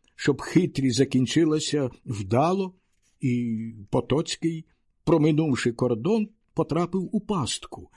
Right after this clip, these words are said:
Однак його попередили про те, що йде на свою погибель. Він ще встиг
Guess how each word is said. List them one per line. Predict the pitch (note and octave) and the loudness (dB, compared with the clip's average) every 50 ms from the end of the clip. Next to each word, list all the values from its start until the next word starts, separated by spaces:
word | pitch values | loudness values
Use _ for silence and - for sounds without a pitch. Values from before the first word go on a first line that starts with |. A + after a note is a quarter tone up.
| _ _ _ _ _ _ _ | _ _ _ _ _ _ _
Однак | - A#2 G#2+ F#2+ G2 A#2 A2+ A#2 - | -4 -4 -2 0 -2 -2 -2 -2 0
його | A#2 A2+ G2+ A2+ A#2 | 0 2 2 2 2
попередили | - A#2 A#2 - - A#2+ A#2 A#2+ A#2 A#2 A2 A2 G2+ F#2 F#2+ | 2 0 -2 0 0 2 2 4 4 2 2 0 -2 -4 -4
про | F#2 - G#2 G2+ | -4 -4 -4 -4
те, | - - A2 G2 | -2 -2 -2 -2
що | - - - G#2+ G2 G2 _ _ _ _ _ _ | -2 -4 -4 -4 -4 -6 _ _ _ _ _ _
йде | B2 A2 G2 G2 A2+ A2 B2 B2 A#2 | -6 -6 -4 -2 0 0 0 0 0
на | G#2 G2+ G2 | -2 -2 -4
свою | - - A2 A2 G#2+ A#2+ B2 A2+ A#2+ A#2+ - _ _ _ - | -4 -2 0 0 2 2 2 2 0 -2 -6 _ _ _ -2
погибель. | A#2+ A#2+ G#2 F#2+ C3+ E3+ D#3+ C#3 A#2 F2 E2+ - - _ _ _ _ _ _ _ _ _ _ _ _ _ - | -2 0 2 4 4 4 4 2 2 0 -4 -12 -16 _ _ _ _ _ _ _ _ _ _ _ _ _ 0
Він | A#2 E3 F3+ D#3+ | 0 2 2 0
ще | - - E3 | 0 -2 -2
встиг | D#3+ B2+ - - - E3+ E3+ C#3 - - | -2 -2 -2 2 4 4 4 4 0 -6